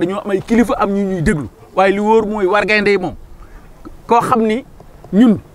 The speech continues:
yaa ngi nii ci garage bi. Fii la ñu tënk, fii la ñu am droit de, euh, départ, fii la ñu, fii la ñu am droit dugg, mais fii la ñu am droit départ. Ñi mu ñoo dem feneen. Mais cla-, mais war gaynde yi,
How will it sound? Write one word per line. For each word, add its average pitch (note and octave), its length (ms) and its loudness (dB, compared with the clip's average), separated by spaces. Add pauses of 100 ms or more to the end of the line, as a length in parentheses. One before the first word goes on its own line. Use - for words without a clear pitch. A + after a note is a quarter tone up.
(220)
yaa G#3 120 4
ngi C4+ 120 2
nii C4 240 2
ci C4 100 0
garage C4+ 320 2
bi. C4+ 140 -6 (540)
Fii E4+ 120 4
la D4+ 100 6
ñu D4+ 160 6
tënk, C#4+ 260 -2 (140)
fii D4+ 120 4
la D4+ 80 6
ñu D4 100 0
am C#4 100 0
droit C#4+ 200 2
de, C4 120 0 (140)
euh, B3 160 -2
départ, C#4+ 360 0 (100)
fii C#4 100 -2
la C#4+ 120 2
ñu, C#4+ 100 -2 (340)
fii D4 120 4
la D4+ 120 6
ñu C#4+ 220 6
am C4 180 2
droit C#4 200 2
dugg, D4+ 280 2
mais B3 140 -4
fii C4 140 -10
la C#4 80 -8
ñu C#4 80 -14
am C4+ 80 -10
droit C#4 180 -2
départ. C#4 320 2 (1160)
Ñi D4 100 8
mu D4+ 200 8
ñoo D4 140 4
dem C#4 160 0
feneen. C#4+ 260 0 (480)
Mais B3+ 180 2
cla-, C#4+ 300 0
mais C4 400 0
war C4 160 2
gaynde C#4 260 0
yi, G3 200 -6